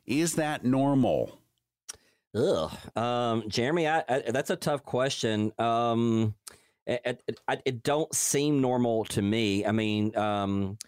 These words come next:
Speaker 2: you know, Tim, our portfolio manager here at Guardian, manages a lot of four oh one Ks, and I know this is not a practice he does. Um, so it, it seems odd to me if they're every three months, if they're, y-, you know, using the same stocks that just moved around a little bit. I mean, maybe they're trying to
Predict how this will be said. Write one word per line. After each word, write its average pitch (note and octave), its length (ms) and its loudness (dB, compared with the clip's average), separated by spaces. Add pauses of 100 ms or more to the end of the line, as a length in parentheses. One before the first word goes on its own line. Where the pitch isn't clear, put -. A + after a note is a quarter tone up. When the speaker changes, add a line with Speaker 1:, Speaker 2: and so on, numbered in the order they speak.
(540)
Speaker 2:
you A#2+ 120 0
know, G#2+ 100 2
Tim, C3 340 0
our A2+ 100 0
portfolio A#2 520 0
manager A2 360 0
here G#2+ 180 0
at G#2 100 -4
Guardian, G#2+ 480 2
manages G#2+ 420 0
a G#2 80 -2
lot G#2+ 220 0
of A2 80 -2
four A2 160 0
oh G#2 60 0
one G2+ 180 0
Ks, G#2+ 380 0
and G#2 120 0
I A2 60 0
know A2 160 0
this G#2 180 -4
is G2 140 -4
not G#2 140 0
a F#2+ 40 -4
practice G2 400 -4
he D3+ 160 0
does. F#2 360 -4 (460)
Um, G#2 460 0
so A2+ 400 2
it, G#2+ 140 0
it A2 100 0
seems B2 380 0
odd C3 280 0
to A#2 80 4
me G#2 300 2
if G2+ 100 -4
they're G2+ 380 0 (400)
every C3+ 220 0
three A#2+ 160 0
months, B2 320 0
if A2 140 -2
they're, A2 140 2
y-, A2 280 -2
you A#2 80 -2
know, A2+ 160 2
using A2+ 320 0
the G2 80 2
same B2 340 -2
stocks A#2 420 -2
that F#2 120 -8
just A2+ 220 -2
moved A2 240 2
around G#2+ 240 0
a G2+ 40 2
little F#2+ 220 0
bit. F#2+ 200 2
I G2+ 40 2
mean, A2 180 2
maybe D3 280 2
they're B2+ 160 2
trying B2 380 0
to A2 580 2